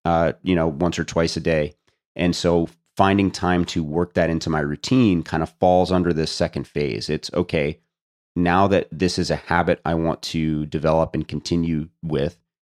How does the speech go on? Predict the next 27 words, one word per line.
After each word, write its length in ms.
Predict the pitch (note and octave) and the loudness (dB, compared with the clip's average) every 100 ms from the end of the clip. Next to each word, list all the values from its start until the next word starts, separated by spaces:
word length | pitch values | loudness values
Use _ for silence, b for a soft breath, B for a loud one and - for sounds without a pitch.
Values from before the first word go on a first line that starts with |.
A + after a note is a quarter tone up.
| _ | _
how 200 | F#2 F#2 | 2 4
do 120 | F2 | 4
I 120 | E2 | 2
fit 360 | D#2+ _ G#2+ - | -2 _ 0 2
this 180 | F#2+ F2+ | -2 0
into 260 | F2 F2 | -2 -2
my 140 | E2 D2 | -4 -4
schedule, 420 | - F2 E2 F2+ | -4 -2 0 0
or, 220 | D#2+ D2+ - | 0 -2 -2
or 120 | D#2+ | 0
what 240 | E2+ F2+ | 0 0
do 100 | G2 | 0
I 60 | F2+ | 2
need 180 | F2 E2 | 0 -2
to 80 | D2+ | -8
change 380 | - E2 E2 | -2 -2 0
or 80 | D2 | -2
shift 320 | C#2+ - E2 | -4 -4 -4
around 500 | C#2+ D#2+ F#2 E2 D#2 - _ _ | -4 2 2 2 -2 -6 _ _
so 140 | - F#2+ | -2 0
that 100 | E2 | 2
I 80 | |
create 480 | D#2 - F#2+ F2+ - | 0 -4 0 0 0
time 280 | - D2+ E2 | -4 -4 -2
for 80 | D2+ | -4
this 200 | C2+ - | -8 -8
thing?" 220 | C#2 A#1 | -8 -8